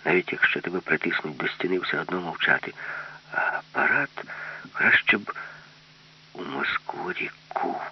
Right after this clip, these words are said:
вкинути». «Ні, ні, цього я не зроблю. Хочеш, тобі дам на схов,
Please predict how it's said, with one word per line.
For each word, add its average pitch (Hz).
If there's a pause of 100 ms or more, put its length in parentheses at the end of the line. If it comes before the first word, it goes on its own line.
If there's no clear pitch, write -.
вкинути». - (1600)
«Ні, 135
ні, 139 (420)
цього 101
я 117
не 135
зроблю. 143 (1160)
Хочеш, - (960)
тобі 98
дам 80
на 76
схов, -